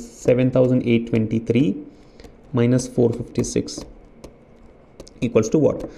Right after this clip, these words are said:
According to unit digit method, two minus three is minus one, minus one minus six is minus seven. So ten minus three. Uh, unit digit method will only tell us that the answer will end with three.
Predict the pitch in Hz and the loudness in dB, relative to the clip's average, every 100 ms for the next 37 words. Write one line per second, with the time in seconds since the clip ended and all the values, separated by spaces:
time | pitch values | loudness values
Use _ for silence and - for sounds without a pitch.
0 | - - - 131 135 156 175 175 151 185 | -16 -12 -4 2 4 4 4 4 4 4
1 | 185 180 165 - 117 208 214 - - - | 2 2 0 4 4 4 2 -8 -20 -20
2 | - - - - 160 160 156 156 151 151 | -20 -20 -4 2 4 6 4 2 2 4
3 | 139 143 143 170 165 139 139 139 - 147 | 4 2 0 0 2 4 4 2 -2 2
4 | 139 143 135 135 135 131 - - - 135 | 4 4 4 4 2 -2 -8 -12 -6 -6
5 | - 139 127 120 120 - 123 110 110 - | 0 2 2 0 -2 0 0 0 -4 -10
6 | - - _ - - - - _ _ - | -20 -20 _ -20 -20 -20 -20 _ _ -20
7 | _ - - 139 135 131 131 127 123 - | _ -14 -4 2 4 4 4 0 -4 -4
8 | - - - - - _ - - - - | -4 -8 -20 -20 -20 _ -12 -6 -4 -4
9 | - 127 127 165 190 175 175 180 190 165 | -2 2 4 4 4 4 4 4 6 4
10 | 180 175 175 208 214 160 156 180 170 160 | 6 4 4 4 4 4 4 4 4 4
11 | 175 - 117 - | 2 2 -2 -4